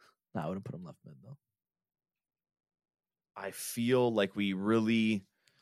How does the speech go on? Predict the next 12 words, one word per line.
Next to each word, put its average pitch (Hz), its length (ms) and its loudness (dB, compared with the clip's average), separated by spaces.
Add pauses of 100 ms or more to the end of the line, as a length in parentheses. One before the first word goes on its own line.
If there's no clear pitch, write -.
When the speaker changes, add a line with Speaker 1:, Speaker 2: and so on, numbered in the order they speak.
(240)
Speaker 1:
<laughs> - 1200 -20
Huh. 226 140 0 (1200)
Speaker 2:
Uh, 95 60 0 (180)
honestly, 156 320 6
I - 20 12
was 123 120 8
gonna 143 240 6
say 160 180 4
Alexandro, 113 960 4 (420)
but 117 240 10
<laughs> - 880 -4
I'm - 60 -2